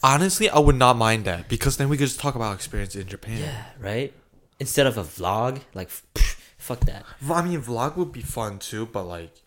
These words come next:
Speaker 1: you know, I don't wanna, I don't wanna edit videos.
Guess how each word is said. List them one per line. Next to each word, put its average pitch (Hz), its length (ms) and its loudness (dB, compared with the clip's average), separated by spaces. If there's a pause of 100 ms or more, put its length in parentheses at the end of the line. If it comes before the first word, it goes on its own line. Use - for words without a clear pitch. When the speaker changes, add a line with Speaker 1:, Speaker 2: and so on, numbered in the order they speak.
Speaker 1:
you 92 160 -18
know, 85 80 -16
I 85 100 -12
don't 98 140 -8
wanna, 82 300 -12 (220)
I 95 60 -4
don't 98 140 -2
wanna 82 260 -6
edit 90 380 0 (340)
videos. 87 800 -4